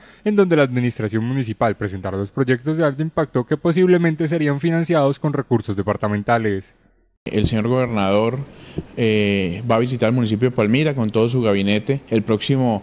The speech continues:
Speaker 2: miércoles diecinueve de diciembre. Vamos a estar reunidos, eh, en el Centro de Convenciones de ocho de la mañana a doce del día.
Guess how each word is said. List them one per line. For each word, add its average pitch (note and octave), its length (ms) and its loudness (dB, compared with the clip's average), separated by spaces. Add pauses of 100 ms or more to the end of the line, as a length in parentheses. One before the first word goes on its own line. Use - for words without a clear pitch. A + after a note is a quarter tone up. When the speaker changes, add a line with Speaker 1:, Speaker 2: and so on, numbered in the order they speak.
(320)
Speaker 2:
miércoles B2 520 2
diecinueve A2+ 480 2
de C3 40 2
diciembre. D3 580 0 (100)
Vamos A#2 300 0
a A#2+ 40 2
estar G#2+ 240 0
reunidos, A2+ 640 2
eh, G#2 540 -2
en G#2+ 80 -4
el G2+ 100 0
Centro G#2+ 300 -2
de - 40 -10
Convenciones A2+ 800 0 (540)
de G2+ 440 0
ocho G#2+ 280 2
de B2+ 40 2
la C3 60 0
mañana A2 300 2
a - 20 4
doce A#2 160 0
del A2 160 0
día. D#3 260 0